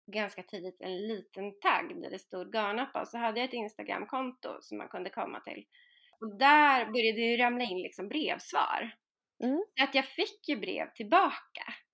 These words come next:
Speaker 2: Ja, vad roligt.
Speaker 1: Eh, och det var ju de allra finaste breven jag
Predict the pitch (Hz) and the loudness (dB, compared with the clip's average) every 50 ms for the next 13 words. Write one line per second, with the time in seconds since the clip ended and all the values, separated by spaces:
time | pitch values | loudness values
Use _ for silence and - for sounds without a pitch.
0 | _ _ _ - 254 294 302 262 247 247 247 262 269 294 277 208 - - _ 240 | _ _ _ -2 0 2 4 4 4 4 4 4 4 4 4 2 0 -2 _ 2
1 | 233 226 226 226 214 220 - - 254 233 226 277 277 277 269 285 285 285 285 277 | 4 6 6 6 6 4 4 2 0 0 0 2 2 4 4 4 6 6 4 4
2 | 277 269 269 269 262 269 262 262 247 - - 240 262 247 226 247 247 240 247 - | 4 4 4 2 2 0 0 -2 -2 0 0 0 0 0 2 2 4 2 2 0
3 | 269 269 294 247 214 220 233 277 359 269 269 - - 247 226 240 262 302 359 466 | -2 -2 0 0 0 0 0 0 0 0 -4 -4 -6 -4 -4 -2 0 0 0 2
4 | 427 - 220 196 202 180 190 185 175 214 233 | 2 0 2 2 2 2 2 2 2 2 2